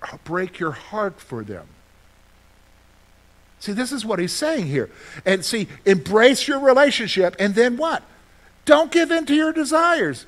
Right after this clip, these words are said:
And what are your desires? Well, like I've already expressed them. Being mad at somebody. Being irritated.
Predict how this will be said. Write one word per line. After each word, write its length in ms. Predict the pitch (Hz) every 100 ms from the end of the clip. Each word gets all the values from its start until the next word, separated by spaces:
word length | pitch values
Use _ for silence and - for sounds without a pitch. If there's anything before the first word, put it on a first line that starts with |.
| -
And 140 | 233
what 120 | 262 294
are 120 | 311
your 120 | 294
desires? 720 | 269 254 294 269 135 104 - _ _ _ -
Well, 200 | 156 208
like 200 | 165 170
I've 100 | 156
already 160 | 175
expressed 480 | 196 190 240 240 -
them. 220 | 143 95 - _ 123
Being 300 | 156 220 269
mad 320 | 262 285 330
at 140 | 233 -
somebody. 500 | 175 143 131 110 92 _ _ _ _ _ _ _ _ _ _ -
Being 300 | 151 277 311
irritated. 760 | 294 339 349 - 196 147 113